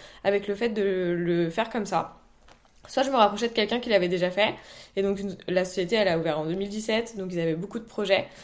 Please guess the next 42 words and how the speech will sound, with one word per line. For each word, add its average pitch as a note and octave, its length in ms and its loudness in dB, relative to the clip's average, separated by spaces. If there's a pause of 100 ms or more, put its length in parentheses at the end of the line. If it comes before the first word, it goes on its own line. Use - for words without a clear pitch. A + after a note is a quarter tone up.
(280)
ils G#3 240 -4
connaissaient G3 320 0
la F3+ 120 4
recette, G3+ 460 2 (120)
donc, G3+ 240 -2
euh, F#3+ 120 6
moi G3 120 2
je G#3+ 60 -6
suis G#3+ 80 -2
arrivée, F3+ 400 2 (340)
j'ai G3+ 160 0
récupéré, G3 760 0
euh, E3 120 2
grâce, F#3+ 360 0
euh, E3 220 2
à F#3+ 140 2
la F#3+ 80 2
franchise, G3 500 -6
bah, E3 240 4
la F3+ 160 4
recette G3 320 -2
qui - 140 -14
fonctionne, F#3+ 540 0 (340)
tous, A#3 320 0
euh, G3+ 140 4
les G3 120 4
documents F#3+ 480 -2
qui G3 160 -6
vont F#3 140 -2
bien, G#3 580 4
euh, E3 600 0 (680)
et G#3 120 0
puis, F#3+ 280 2
euh, E3+ 140 6
la F3 80 6
méthode, G3+ 500 6 (100)
et, G#3 400 6
euh, F#3 80 6
les F#3 120 4
projets, G#3 420 2 (160)
leur G3 220 4
expérience, F#3+ 680 0